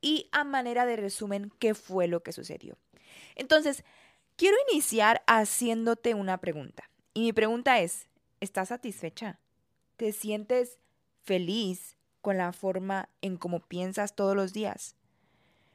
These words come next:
Porque has de estar consciente que la forma en que piensas te ha traído exactamente al lugar en donde estás en este momento. Qué fuerte, ¿cierto? Eres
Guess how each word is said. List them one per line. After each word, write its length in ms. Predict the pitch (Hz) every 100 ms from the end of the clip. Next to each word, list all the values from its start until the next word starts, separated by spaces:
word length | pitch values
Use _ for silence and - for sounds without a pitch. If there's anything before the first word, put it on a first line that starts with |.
| _ _ _ _
Porque 480 | 247 233 233 226 -
has 160 | 226 226
de 80 | 277
estar 340 | - 240 247
consciente 840 | 247 247 - 240 240 190 - 170
que 120 | 190
la 140 | 180 180
forma 440 | - 196 196 196 -
en 180 | 196 175
que 140 | 175
piensas 840 | - 214 285 311 180 170 185 - - -
te 100 | 196
ha 120 | 214
traído 480 | 254 220 214 220 -
exactamente 1200 | 202 190 226 214 - 262 254 240 185 175 185 - -
al 140 | 202
lugar 260 | 185 180 180
en 140 | 196
donde 300 | 190 180 165
estás 500 | 165 - 170 170 -
en 160 | - 175
este 240 | 170 -
momento. 500 | 196 233 349 262 - - - - - - - -
Qué 140 | - 202
fuerte, 480 | - 185 196 165 156
¿cierto? 500 | 160 160 - 220 - - - - - - - -
Eres 480 | 277 349 370 -